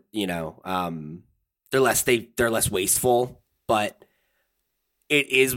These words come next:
a little con-, more convenient, I think, to be able to just toss batteries in. And I have a package of, um, like, premium rechargeable batteries that I picked up for my, uh, um,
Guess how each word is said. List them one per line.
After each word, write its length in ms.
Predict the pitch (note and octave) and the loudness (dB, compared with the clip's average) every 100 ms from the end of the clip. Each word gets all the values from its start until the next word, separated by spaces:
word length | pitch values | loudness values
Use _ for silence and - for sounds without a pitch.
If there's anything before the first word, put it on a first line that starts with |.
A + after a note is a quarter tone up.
| C3 | -2
a 60 | B2+ | 2
little 240 | A#2+ A#2+ | 2 2
con-, 260 | C3 A#2 A2+ | -2 -4 0
more 220 | B2 A#2+ | 2 2
convenient, 560 | A#2+ G2+ G#2 A2 B2+ B2+ | -2 -4 0 4 4 2
I 80 | |
think, 220 | C3 C3+ C3+ | 0 0 2
to 60 | |
be 40 | B2+ | 2
able 140 | B2+ | 4
to 120 | B2 | 2
just 160 | B2+ - | 2 2
toss 220 | C3 B2 | 0 2
batteries 420 | B2+ B2+ C3 C3 | 2 4 2 2
in. 120 | C#3 | 2
And 100 | B2+ | 2
I 80 | G#2+ | 2
have 240 | A2 A2+ A2 | 0 0 0
a 60 | |
package 500 | - G2+ - A2 G#2 | -2 -2 -2 -2 0
of, 320 | G#2 G2 F#2 | 0 0 -2
um, 560 | F#2 F#2+ F2+ F2+ F2 E2 | -4 -2 -2 -4 -6 -6
like, 160 | G2 F#2+ - _ | -8 -8 -16 _
premium 460 | - A#2 A2+ A2+ G#2 | -2 2 4 4 2
rechargeable 600 | G#2+ - G2+ G2 A2+ A#2+ | -2 -2 -2 -2 -2 0
batteries 460 | A#2+ B2+ C3 C3+ A#2+ | 0 2 4 2 2
that 120 | A2 | 0
I 80 | G2 | -2
picked 260 | A2 F#2 | -4 -2
up 180 | A2 G2+ | -2 -2
for 160 | - G#2 | -4 -2
my, 300 | G2 F#2+ F#2+ | 0 0 0
uh, 380 | F#2 F#2 F#2 F#2 - - - - _ | 0 -2 -2 -6 -14 -20 -20 -20 _
um, 680 | G#2 G2 F#2 F2+ E2 F2 | 0 2 2 -2 -4 -8